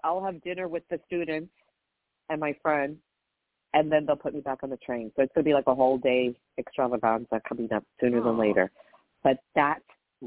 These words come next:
Speaker 1: really fun. I'm so amused.
Speaker 2: That's
Speaker 1: I'm
Speaker 2: great.
Speaker 1: so amused. I know. It's, I think it's great. No, it's, it's, it's great. But never, if somebody said to me, you know,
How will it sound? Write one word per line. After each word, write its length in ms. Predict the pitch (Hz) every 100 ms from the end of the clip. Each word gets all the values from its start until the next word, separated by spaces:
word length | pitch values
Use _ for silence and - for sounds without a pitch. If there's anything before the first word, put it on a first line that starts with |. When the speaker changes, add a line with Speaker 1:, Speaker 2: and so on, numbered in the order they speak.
| 110
Speaker 1:
really 420 | 131 127 120 123 -
fun. 100 | 113 -
I'm 200 | 135 135 -
so 100 | 135
amused. 380 | 127 117 104 - _ _ _ _ _ _ _ _ _ _ _ _ _ _ _ -
Speaker 2:
That's 100 | -
Speaker 1:
I'm 100 | 131
Speaker 2:
great. 320 | 143 285 339 -
Speaker 1:
so 140 | 143
amused. 380 | 135 127 95 104 - _ _ _ -
I 120 | 151
know. 180 | 143 135 -
It's, 160 | 127
I 120 | 131 120 -
think 140 | 127
it's 120 | - -
great. 160 | 127 -
No, 180 | 143 117
it's, 140 | 139 - _
it's, 160 | 135 - - - - _ _ _ _ _ _ -
it's 200 | 143 139 -
great. 380 | 139 131 143 139
But 120 | 160 -
never, 720 | 147 143 139 143 170 170 156
if 120 | 143 -
somebody 280 | 165 180 214 -
said 160 | 185 -
to 80 | 175
me, 360 | 160 143 143 - _ _ _ _ _ _ _ _ _ _ _ _ _ _ _
you 120 | 147
know, 120 | 147